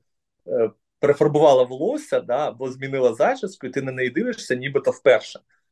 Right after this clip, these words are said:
Так само і з Україною. Да? Я коли побачив ці, е, ліси та болота Харківської області, я просто, е, ну, я просто не знав, що в нас таке існує,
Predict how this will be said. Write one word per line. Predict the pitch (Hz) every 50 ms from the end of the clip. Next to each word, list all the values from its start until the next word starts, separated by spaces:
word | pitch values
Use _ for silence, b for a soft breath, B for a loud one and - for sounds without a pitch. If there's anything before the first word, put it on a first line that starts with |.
| _ _
Так | - 120 -
само | - - 156 170 165 147
і | 131
з | 123 127
Україною. | 123 - - 139 127 117 104 98 - -
Да? | - 110 113 131 135
Я | 123 110 110
коли | - - 117 110
побачив | 110 - - 117 107 - - 110 -
ці, | - - - 113 110 110 107 104 107 b b b b b b b _ - -
е, | - 110 107 107 107 107 107 104 104
ліси | 107 117 113 110 - -
та | 131 - 127
болота | 117 - 113 117 113 110 107
Харківської | - 123 - - 110 - - - 120 110
області, | 107 110 110 - -
я | 113 104
просто, | - 127 127 123 - - - 117 110 104 - _ _ _ _ _ _ - - -
е, | 57 57 110 110 110 107 110 110 110 110 - 107 -
ну, | 123 127
я | 123 -
просто | 139 135 127 - 135
не | 127 127
знав, | 117 - 151 151 -
що | - 151
в | 127
нас | 123 127 123 -
таке | - 113 - - 123 113
існує, | 110 - - - 131 113 107 -